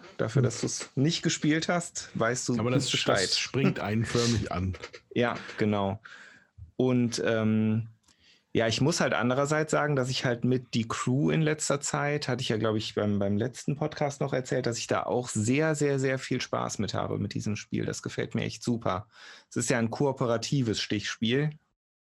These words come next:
Speaker 1: Und, ähm, ja, wenn man das dann mit Leuten spielt, <laughs> es macht Spaß.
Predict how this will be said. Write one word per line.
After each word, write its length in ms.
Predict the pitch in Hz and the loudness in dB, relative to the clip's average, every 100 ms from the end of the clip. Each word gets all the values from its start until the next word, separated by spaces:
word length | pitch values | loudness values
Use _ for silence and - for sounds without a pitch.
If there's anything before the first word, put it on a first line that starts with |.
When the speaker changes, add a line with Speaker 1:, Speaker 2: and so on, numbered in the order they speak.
| _ - | _ -4
Speaker 1:
Und, 480 | 107 104 107 104 92 | -2 0 0 -2 -2
ähm, 440 | 104 104 101 110 _ _ _ _ _ | -2 -2 -4 -6 _ _ _ _ _
ja, 300 | 110 98 113 - | -6 -4 -6 -8
wenn 100 | 110 | -6
man 140 | 107 | -4
das 320 | 104 113 - - - - _ _ _ _ _ _ _ _ _ - | -4 -6 -10 -16 -20 -20 _ _ _ _ _ _ _ _ _ -4
dann 400 | 123 127 123 113 | 0 0 0 -2
mit 180 | 113 120 | -2 0
Leuten 580 | 117 127 - 120 120 | 2 0 0 2 2
spielt, 600 | - - 151 160 170 - - - _ - - - | -2 0 2 2 0 -4 -6 -18 _ -18 -16 -4
<laughs> 520 | - - - _ _ | -4 -4 -14 _ _
es 160 | - - | -10 0
macht 240 | 107 98 | 0 0
Spaß. 560 | - 151 120 95 - | -2 0 0 -2 -6